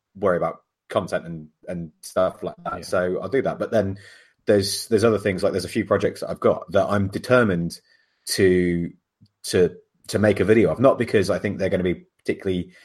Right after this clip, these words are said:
Speaker 1: successful videos or anything like that, but just because they're, they're things that I wanna document, and they're things that I know I'm gonna get good engagement, especially with, uh, within the Fools with Tools group. Um,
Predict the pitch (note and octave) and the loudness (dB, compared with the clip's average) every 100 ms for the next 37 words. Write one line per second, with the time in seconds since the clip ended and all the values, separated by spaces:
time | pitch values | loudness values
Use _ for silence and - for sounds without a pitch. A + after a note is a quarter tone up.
0 | _ _ - - C#3 - B2+ C3+ C3 A2+ | _ _ -12 2 2 4 2 4 4 4
1 | A2+ G#2+ D#2+ B2+ - - A2+ G2 - G2 | 2 -2 2 2 2 -2 -4 -2 -4 -2
2 | G2 F#2 G#2 F#2+ F#2 - - G2 G2+ F#2 | -2 0 2 2 0 -2 -2 0 0 -4
3 | - G2 F#2 F#2 E2+ D#2 - D#2 C#2 _ | -2 -2 0 -2 0 0 -2 -14 -16 _
4 | _ _ _ G2 F#2+ F2+ G2 F2+ - F#2 | _ _ _ -2 0 0 0 -4 -2 -2
5 | G2+ F#2+ F#2+ F#2 F#2 F2+ F#2 F2+ F2+ E2+ | -2 -2 2 4 2 2 -2 -2 -2 -2
6 | F2+ F2 F#2 F2+ F2+ E2+ E2 - G#2+ F#2 | -2 2 2 2 -4 -6 -2 0 0 0
7 | F2+ F2+ _ _ - - _ _ _ _ | -2 -2 _ _ -20 -20 _ _ _ _
8 | _ _ _ - G2+ F#2 G#2 G2 F2+ G#2 | _ _ _ 2 4 4 4 4 4 2
9 | E2+ - B2+ A2+ D2+ D#2+ - - _ _ | 0 2 2 4 -2 -6 -8 -16 _ _
10 | _ _ _ _ _ - G#2 F#2+ F#2+ F#2+ | _ _ _ _ _ 0 6 6 6 2
11 | F#2 | -6